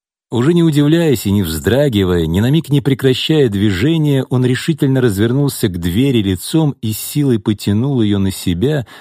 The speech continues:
отрезая путь к отступлению. Дверь захлопнулась с тем же влажным гнилым чавканьем, и он остался наедине с непроглядной тьмой. «Будем жить здесь»,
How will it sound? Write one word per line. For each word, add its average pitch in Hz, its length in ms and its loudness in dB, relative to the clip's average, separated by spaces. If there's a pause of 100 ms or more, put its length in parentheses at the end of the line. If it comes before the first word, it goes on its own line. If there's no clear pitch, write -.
(140)
отрезая 104 800 -2
путь 95 340 -6
к - 80 -6
отступлению. 73 880 -6 (1000)
Дверь 147 300 2
захлопнулась 143 680 0
с - 80 -12
тем 135 220 0
же 107 160 0
влажным 107 640 0
гнилым 104 420 0
чавканьем, 135 840 -2
и 120 60 -4
он 139 160 -2
остался 117 560 -2
наедине 92 680 0 (280)
с - 160 -14
непроглядной 90 880 -2
тьмой. 78 500 -6 (1400)
«Будем 120 640 -2
жить 90 400 -4
здесь», 82 840 -8